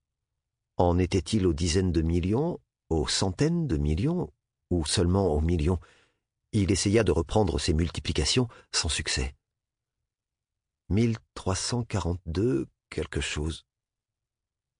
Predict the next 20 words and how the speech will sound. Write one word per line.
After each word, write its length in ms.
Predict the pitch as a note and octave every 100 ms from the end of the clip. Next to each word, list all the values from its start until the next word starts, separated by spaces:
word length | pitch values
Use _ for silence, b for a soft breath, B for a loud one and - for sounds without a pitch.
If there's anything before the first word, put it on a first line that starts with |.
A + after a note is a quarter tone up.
| _ _ _
Seize 500 | - - A#2 E3+ A2+ -
ou 320 | F#2 F2 F2 - _
dix-sept 560 | - G2+ - - G#2 -
mille 400 | F#2+ F#2 C#2 B1
sept 240 | - D2
cent 120 | - F2
trente-huit. 420 | - - F#2 - b b b _ _ _ _ _ _ _ -
Ça 180 | -
lui 140 | D2+ E2
avait 140 | D#2
échappé. 440 | - - D2 D2+ - _ _ _ _ _ _ _ _ _ _ _ _ -
Repartir 420 | F2 D#2+ - D2+
de 80 | D2
zéro. 340 | B1+ G#1+ - _ _ _ _ _ _ _ b b -
Calculer 380 | G#2+ A2+ A2+ A2+
autant 380 | B2+ B2 - C3+
de 100 | F#2
doublements 600 | D#2+ E2 A#2 G2+ F2+ F#2+
que 100 | G2+
possible. 480 | G2 D2+ - C2 -